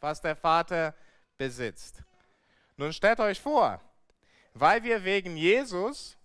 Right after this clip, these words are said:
zu Söhnen und Töchtern Gottes geworden sind, sind wir, sind wir auch Erben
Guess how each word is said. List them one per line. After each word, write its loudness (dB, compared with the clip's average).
zu -8
Söhnen 0
und -6
Töchtern 0
Gottes -4
geworden 0
sind, -10
sind 0
wir, 0
sind -4
wir 0
auch 0
Erben 0